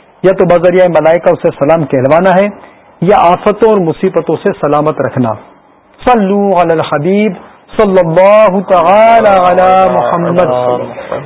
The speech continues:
میٹھے میٹھے اسلام بھائی اور مدنی چینل کے ناظرین،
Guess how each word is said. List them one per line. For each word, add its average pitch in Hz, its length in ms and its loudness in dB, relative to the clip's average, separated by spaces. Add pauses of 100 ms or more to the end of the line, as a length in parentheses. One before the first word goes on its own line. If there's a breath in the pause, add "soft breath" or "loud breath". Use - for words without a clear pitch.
(120)
میٹھے 208 240 0
میٹھے 226 180 2
اسلام 196 220 0
بھائی 180 280 0
اور 180 120 0
مدنی 175 320 0
چینل 170 240 -2
کے 165 120 -2
ناظرین، 170 400 0